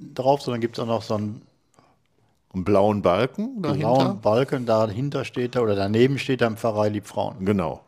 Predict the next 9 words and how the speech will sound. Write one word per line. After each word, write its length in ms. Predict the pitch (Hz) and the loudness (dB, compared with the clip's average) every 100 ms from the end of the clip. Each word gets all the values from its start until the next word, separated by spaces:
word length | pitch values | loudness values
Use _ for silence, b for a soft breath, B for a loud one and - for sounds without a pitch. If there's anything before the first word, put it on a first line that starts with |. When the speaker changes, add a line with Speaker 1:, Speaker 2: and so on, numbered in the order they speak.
| 90 | -10
Speaker 2:
ja. 180 | 80 65 B B B B B B | -10 -10 B B B B B B
Speaker 1:
Also 180 | 113 98 | -4 0
noch 220 | 101 123 | 2 2
taucht 360 | - 123 110 - | 2 0 0 -4
die 80 | 120 | -2
Pfarrei 280 | 113 104 | 2 2
Liebfrauen 400 | 107 107 - 110 | 2 -2 -2 -2
auf. 340 | 113 90 - - _ | -2 -4 -8 -20 _
Speaker 2:
Ja. 220 | 90 78 | -8 -8